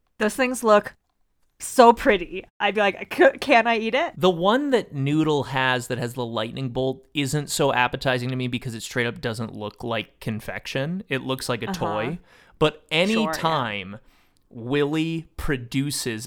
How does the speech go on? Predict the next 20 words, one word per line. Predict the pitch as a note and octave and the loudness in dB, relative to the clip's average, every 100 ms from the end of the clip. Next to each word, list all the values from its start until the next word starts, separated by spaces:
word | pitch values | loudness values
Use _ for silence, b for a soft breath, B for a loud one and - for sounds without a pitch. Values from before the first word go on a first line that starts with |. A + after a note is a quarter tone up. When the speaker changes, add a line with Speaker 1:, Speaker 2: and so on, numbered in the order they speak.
| - | -8
Speaker 2:
a | B2 | -10
glass | A#2+ - B2 A2+ C3 C#3+ - | -8 -10 -4 0 0 0 -6
jar | C#3 C3 A2+ G#2+ A2+ B2+ | -10 -8 -4 -4 -4 -4
of | A#2+ A#2 - G#2 | -8 -10 -16 -14
round | A2+ G#2+ A2 A#2+ A#2+ A#2+ A#2+ | -6 -4 -2 -4 -4 -8 -8
chocolates, | - G2+ A#2 C#3+ D#3+ - - b b | -6 -6 -6 -6 -6 -10 -16 b b
they | B2+ C#3+ F#3+ | 0 2 2
look | E3 D3 D3+ | 2 0 -2
Speaker 1:
Mm-hmm. | D3 C#3+ _ _ | -12 -16 _ _
Speaker 2:
incredible. | D#3 C3+ - - - C#4+ E3 A2 | -4 -4 -4 -2 4 6 4 0
They | C3+ D3+ | 0 0
look | E3+ A#3 A#3 | 4 4 4
like | F3 C#3+ C#3+ C#3 - b b b b _ _ _ | 2 2 2 -4 -16 b b b b _ _ _
s-, | - - - - | -8 -8 -8 2
pa-, | - F3 - E3+ C3 | 6 6 2 -2 -2
not, | D#3+ E3 D3 | -2 -4 -2
they | F3 | 0
look | F#3+ G3+ | 0 0
like, | F3+ D3 | 0 0
uh, | C3+ A#2+ | 0 0